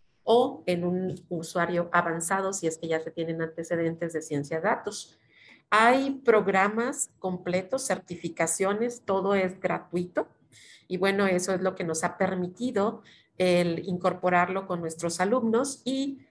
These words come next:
les queremos mostrar un par de proyectos que tenemos de, este, nuestros alumnos. Tenemos aquí,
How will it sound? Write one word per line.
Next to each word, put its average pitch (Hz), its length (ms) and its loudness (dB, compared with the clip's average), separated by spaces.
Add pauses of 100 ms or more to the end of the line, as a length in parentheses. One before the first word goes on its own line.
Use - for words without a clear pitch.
(140)
les 185 220 -2
queremos 190 420 0
mostrar 208 640 0
un 190 380 -8
par 170 240 -2
de 180 80 -2
proyectos 214 720 -2
que 165 100 -6
tenemos 175 800 -4 (400)
de, 175 460 2
este, 160 540 -2
nuestros 156 400 -6
alumnos. - 580 -10 (640)
Tenemos 240 400 2
aquí, 247 500 -2